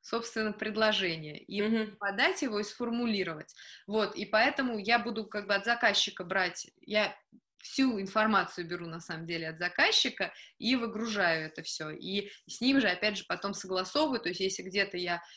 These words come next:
Speaker 1: использую какие-то не, не тот, как, как кажется заказчику, какой-то оборот, он всегда это может поправить. Вот, но в целом, безусловно, конечно, преимущественные мои клиенты, ну, не преимущественные, пока на самом деле все
Speaker 2: Мгм.
Speaker 1: мои клиенты, это так или иначе из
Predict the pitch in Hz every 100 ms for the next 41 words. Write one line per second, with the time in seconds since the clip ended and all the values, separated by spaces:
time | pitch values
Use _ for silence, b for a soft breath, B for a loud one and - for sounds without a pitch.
0 | B 190 - 220 190 180 175 180 185 185
1 | 175 180 165 196 202 214 185 175 165 -
2 | 175 - - 175 160 - 165 170 175 -
3 | - 165 170 175 170 175 165 185 262 359
4 | 190 - 202 208 196 190 196 208 202 180
5 | 156 151 - B B B 208 254 - 233
6 | 226 - 370 403 226 190 220 220 254 208
7 | 185 190 202 285 - 202 170 196 208 208
8 | - - 180 175 165 175 185 180 185 180
9 | 226 311 202 202 202 196 196 226 349 240
10 | - 185 240 247 208 196 190 208 202 226
11 | 233 220 - - 170 170 294 285 190 180
12 | 208 208 190 180 202 277 - 190 175 180